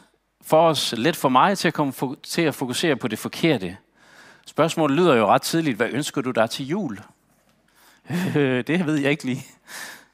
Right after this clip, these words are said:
Spørgsmålet kommer vel, øh, allerede første gang i oktober. Øh,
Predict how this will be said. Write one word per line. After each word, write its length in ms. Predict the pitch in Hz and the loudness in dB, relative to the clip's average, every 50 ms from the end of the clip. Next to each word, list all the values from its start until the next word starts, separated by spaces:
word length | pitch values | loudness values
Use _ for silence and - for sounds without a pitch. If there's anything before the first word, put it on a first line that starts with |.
| _ _ _ _ _ _ _ _ _ | _ _ _ _ _ _ _ _ _
Spørgsmålet 520 | - - - 170 196 - 208 185 170 135 | -8 -2 0 0 2 2 2 0 0 2
kommer 280 | - 196 180 175 160 135 | 2 2 2 2 2 2
vel, 280 | 113 120 117 120 117 117 | 2 2 2 2 2 2
øh, 160 | 117 117 127 | 2 4 4
allerede 520 | 147 160 147 123 113 113 123 131 143 143 | 4 4 2 2 2 0 0 0 0 -2
første 320 | - - 131 143 143 - - | 0 0 0 0 0 0 0
gang 200 | 135 127 135 127 | 0 0 0 -2
i 60 | 113 | -4
oktober. 760 | 110 - - 180 185 180 143 117 101 92 98 104 - - _ _ _ _ - | -6 -4 -2 0 0 0 2 0 0 0 -2 -6 -16 -20 _ _ _ _ -4
Øh, 580 | - 113 110 107 104 104 101 101 98 98 98 | -2 0 0 0 0 0 0 0 0 -2 -4